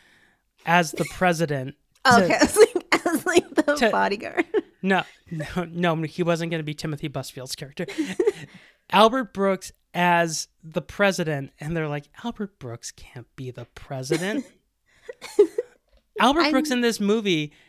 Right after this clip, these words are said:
Speaker 1: Albert Brooks is our leading man. He is our sex symbol in this movie. <laughs>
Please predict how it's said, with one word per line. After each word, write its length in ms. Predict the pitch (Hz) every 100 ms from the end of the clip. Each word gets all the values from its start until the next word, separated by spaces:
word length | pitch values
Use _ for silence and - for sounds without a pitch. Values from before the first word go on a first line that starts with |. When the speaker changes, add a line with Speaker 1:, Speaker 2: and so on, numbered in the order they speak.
| _ _ -
Speaker 1:
Albert 360 | 240 320 370 -
Brooks 240 | 233 -
is 140 | 196
our 120 | 185 160
leading 460 | 156 185 196 190
man. 360 | 165 170 156 135
He 220 | 131 220
is 160 | 302 285
our 120 | 202
sex 420 | 175 - 180 190 -
symbol 440 | 165 156 135 135
in 120 | 160
this 240 | 160 - -
movie. 540 | 147 - 156 - 285 _
<laughs> 120 | -